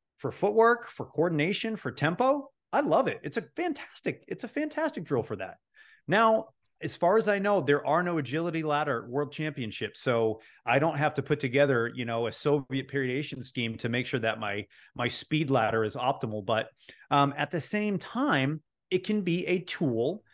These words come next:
to ramp up the nervous system, to get some foot contacts in, to just get your feet going. So, um, each tool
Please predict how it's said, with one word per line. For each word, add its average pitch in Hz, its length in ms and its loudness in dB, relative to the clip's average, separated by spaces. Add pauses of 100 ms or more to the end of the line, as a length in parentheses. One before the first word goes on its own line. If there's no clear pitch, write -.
(180)
to 151 120 0
ramp 123 320 0
up 135 140 0
the 156 80 0
nervous 131 360 0
system, 139 400 -4
to 135 80 -12
get 135 140 -2
some 110 120 -10
foot 170 220 -2
contacts 175 540 -2
in, 180 200 -2 (300)
to 143 80 -2
just 143 180 -4
get 175 120 0
your 143 100 -4
feet 220 260 -6
going. 101 340 0
So, 131 440 4 (280)
um, 160 360 4 (1400)
each 262 320 -4
tool 180 720 0